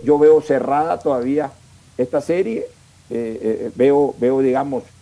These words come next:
eh, cerrada la serie, cerrada en cuanto a que cualquiera de los dos puede ganarla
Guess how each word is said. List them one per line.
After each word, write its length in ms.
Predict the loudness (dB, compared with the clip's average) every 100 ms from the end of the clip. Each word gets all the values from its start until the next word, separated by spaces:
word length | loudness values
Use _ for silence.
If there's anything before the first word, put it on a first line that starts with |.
| _ _ _ -4
eh, 240 | -2 0
cerrada 400 | 0 2 2 0
la 100 | -2
serie, 380 | 0 2 2 -2 -2
cerrada 400 | -4 -2 -4 -6
en 80 |
cuanto 260 | -4 -4 -4
a 60 | -10
que 100 | -4
cualquiera 380 | -4 2 4
de 40 | 4
los 60 | 4
dos 140 | 2
puede 220 | 2 2
ganarla 460 | 2 0 -4 -6